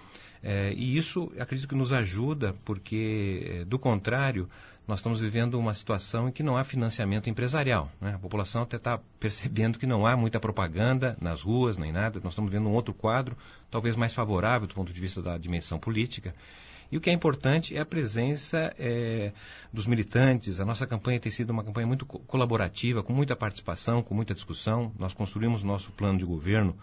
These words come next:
para os próximos quatro anos, ouvindo a população. Então, essa interação, essa participação, ao nosso modo de ver, é o diferencial que descola um pouco do contexto nacional, não é? Que sabemos que o,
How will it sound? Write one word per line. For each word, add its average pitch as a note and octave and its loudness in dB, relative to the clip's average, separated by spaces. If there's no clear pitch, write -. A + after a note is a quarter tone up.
para F#2 -6
os F#2 -4
próximos - -2
quatro F#2+ -2
anos, F#2 2
ouvindo A#2 2
a - -2
população. G2 -2
Então, D3 2
essa E3+ 2
interação, B2+ 2
essa B2 -2
participação, A#2+ -2
ao A#2 2
nosso G2+ -2
modo F#2+ -2
de F2 -6
ver, G#2 0
é - 0
o C3+ 0
diferencial B2 2
que G3 0
descola F3 4
um C#3+ 2
pouco D#3 0
do C#3+ -4
contexto C3 0
nacional, A2 4
não F#2+ -2
é? A#2+ -2
Que E2 -8
sabemos A#2 4
que G#2 -2
o, F2 -4